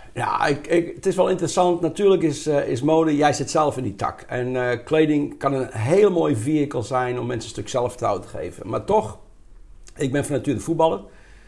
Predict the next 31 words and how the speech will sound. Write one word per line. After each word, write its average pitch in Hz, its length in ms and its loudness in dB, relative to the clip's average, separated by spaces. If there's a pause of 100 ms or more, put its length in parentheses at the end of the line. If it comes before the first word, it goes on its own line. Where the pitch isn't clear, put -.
(240)
Ik 113 140 -6
werd 139 120 0
gescout 135 340 2
door - 80 2
Ajax 135 280 4
toen 123 140 -4
ik 113 60 -4
veertien 156 380 -2
was, 139 180 -4
net 143 160 -2
niet 127 160 -4
gehaald. 117 540 2
En 120 80 -10
dat 120 120 -4
was 113 180 -8
een 95 60 -10
flinke 151 420 0
dreun 110 280 -2
op 170 100 -4
die 165 100 -2
leeftijd. 160 560 -4 (440)
Ik 117 160 -6
heb 127 120 0
drie 135 180 2
jaar 139 160 4
met 127 160 -4
heel 170 280 0
veel 135 180 0
plezier 143 380 -2
in 120 100 -2
het, 117 160 -4